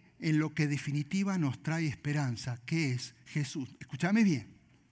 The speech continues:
no vaya a ser que con tanta celebración el martes no veas a Jesús. Ahora, ¿se acuerdan que empecé hablando esta serie de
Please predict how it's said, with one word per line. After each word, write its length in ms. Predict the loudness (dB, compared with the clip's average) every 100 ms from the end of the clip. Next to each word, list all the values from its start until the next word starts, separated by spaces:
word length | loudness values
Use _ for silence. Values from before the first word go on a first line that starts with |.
| _ _ -20 -20 -20 -12
no 120 | -8
vaya 240 | -4 -2 -2
a 40 |
ser 360 | -2 -4 -6 -18 _ _ _ _ _ _ _ _
que 140 | -8 -4
con 160 | -2
tanta 260 | -2 -2 -2
celebración 640 | 0 0 0 -2 -2 -2 -4 -12 _ _ _ _ _ _ _
el 160 | -4 0
martes 560 | 0 -2 -6 -12 -14 -20 _ _ _ _ _ _ _ _ _ _ -6
no 160 | -2
veas 240 | 0 0 -4
a 80 |
Jesús. 500 | -8 -10 -16 -20 -20 _ _ _ _ _ _ _ -20 _ _ -20 _ _ _ _ _ _ _ _ _ _ _ _ -10 -10 -10 -20 _ _ _ _ _ _ _ -20 -20 -20 -18 -18 -20 -20 -20 -20 -20 _
Ahora, 460 | 0 4 4 4 2 -4 -20 _ _ _ _ _ _ _ -20 _ _ _
¿se 120 | -4
acuerdan 380 | -2 2 4 4
que 80 | 4
empecé 280 | 2 4 6
hablando 280 | 6 4 4
esta 180 | 2
serie 360 | 2 4 4 4
de 420 | 4 4 2 0